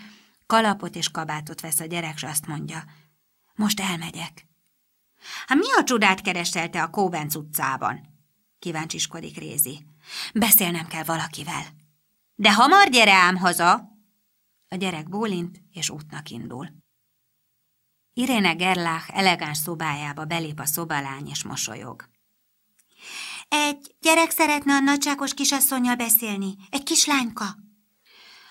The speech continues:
A nagyságos kisasszony éppen a körmeit lakkozta át, és most lengeti a kezét, hogy a lak gyorsan száradjon. „Egy kislány?” „Louise Pálfinak hívják.”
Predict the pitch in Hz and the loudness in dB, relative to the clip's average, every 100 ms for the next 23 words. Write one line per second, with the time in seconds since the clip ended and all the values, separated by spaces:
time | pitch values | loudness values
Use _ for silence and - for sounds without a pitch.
0 | - - - 208 277 262 185 170 - 214 | -20 -10 0 4 4 4 2 0 0 -2
1 | 175 170 202 202 180 156 160 156 160 143 | 2 4 4 2 -2 -4 -6 -6 -6 -6
2 | 131 139 143 151 151 127 - - 110 160 | -8 -10 -4 -4 -4 -6 -4 -2 0 2
3 | 170 - - - - 175 175 165 160 202 | 0 -4 -20 -20 -10 -2 0 0 4 6
4 | 254 240 220 220 196 175 170 160 160 160 | 6 6 4 0 -2 -2 0 0 0 -4
5 | 151 120 117 147 185 151 - 120 143 - | -8 -10 -4 -2 -2 -6 -10 -8 -6 -4
6 | 151 151 147 127 123 113 123 110 120 - | -2 0 0 -2 -8 -10 -12 -12 -12 -14
7 | _ _ _ _ _ _ _ _ _ _ | _ _ _ _ _ _ _ _ _ _
8 | _ _ 180 170 - 175 - 175 151 165 | _ _ -8 -8 -6 -2 0 -2 -2 0
9 | 226 226 - _ _ _ _ _ - - | 0 -2 -10 _ _ _ _ _ -8 -6
10 | - 269 269 320 320 277 254 262 269 262 | -2 2 4 4 2 0 2 4 4 4
11 | 254 208 202 208 180 175 151 143 - | 4 4 2 -2 -2 0 0 -2 -8